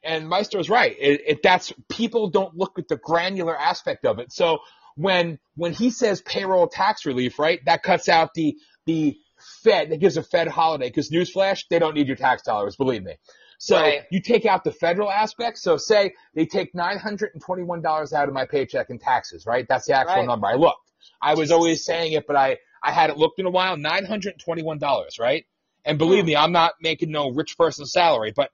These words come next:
Speaker 2: Right.
Speaker 1: that, that just gives you an idea. So if you take federal tax relief, you'll get three to four hundred dollars more a paycheck. The rest of that is everything else.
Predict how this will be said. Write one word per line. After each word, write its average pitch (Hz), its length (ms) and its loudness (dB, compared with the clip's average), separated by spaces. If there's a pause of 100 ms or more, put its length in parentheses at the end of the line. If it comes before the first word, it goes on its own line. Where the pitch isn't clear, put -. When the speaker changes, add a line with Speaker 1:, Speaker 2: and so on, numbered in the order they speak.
(120)
Speaker 2:
Right. 185 240 2
Speaker 1:
that, 160 240 4 (100)
that 156 200 2
just 180 160 -8
gives 147 200 -2
you 170 80 0
an 180 80 -2
idea. 170 400 -6 (400)
So 165 220 2
if 151 100 0
you 165 120 -4
take 190 300 -6 (340)
federal 175 320 0
tax 170 400 -4
relief, 240 400 -6 (520)
you'll 185 340 4
get 202 260 0 (280)
three 196 240 -6
to 180 80 -4
four 190 280 -4
hundred 175 380 -8
dollars 170 340 -4
more 170 180 -2
a 143 60 -6
paycheck. 185 600 -2 (420)
The 160 180 4
rest 135 520 0
of 147 140 2
that 120 300 0 (200)
is 175 240 2 (140)
everything 180 800 2
else. - 420 0